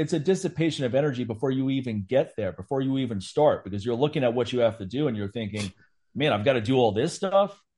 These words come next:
Ah, forget it. I'll just wait till tomorrow when I have more energy."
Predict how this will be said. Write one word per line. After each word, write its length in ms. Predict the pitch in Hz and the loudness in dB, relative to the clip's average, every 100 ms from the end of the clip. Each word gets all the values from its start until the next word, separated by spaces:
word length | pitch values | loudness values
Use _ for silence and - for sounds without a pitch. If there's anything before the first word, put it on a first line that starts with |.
| _ _ _ _ _ _ _ | _ _ _ _ _ _ _
Ah, 200 | 135 143 | 4 4
forget 320 | 135 107 113 110 | 4 -2 -2 -2
it. 100 | 107 | 0
I'll 120 | 120 | 0
just 180 | 123 107 | -2 -4
wait 180 | 120 - | -4 0
till 140 | - | -2
tomorrow 440 | 190 104 110 110 | -2 2 4 4
when 100 | 101 | 0
I 60 | 101 | -2
have 160 | 98 95 | -2 -2
more 140 | 98 | -2
energy." 460 | 104 104 92 85 | -2 -4 -8 -16